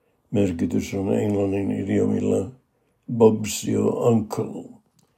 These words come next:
Kirjaimellisesti Bob on setäsi. Merkitys selviää esimerkistä. Where is the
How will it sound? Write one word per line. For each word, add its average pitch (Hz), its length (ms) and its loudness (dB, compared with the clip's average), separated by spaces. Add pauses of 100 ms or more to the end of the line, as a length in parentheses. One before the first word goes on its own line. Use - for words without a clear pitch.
(260)
Kirjaimellisesti 98 960 2 (840)
Bob 110 320 6
on 98 300 0
setäsi. - 640 0 (1900)
Merkitys 92 760 2
selviää 95 540 2
esimerkistä. 104 880 -2 (1300)
Where 151 560 6
is 90 160 -2
the 98 160 0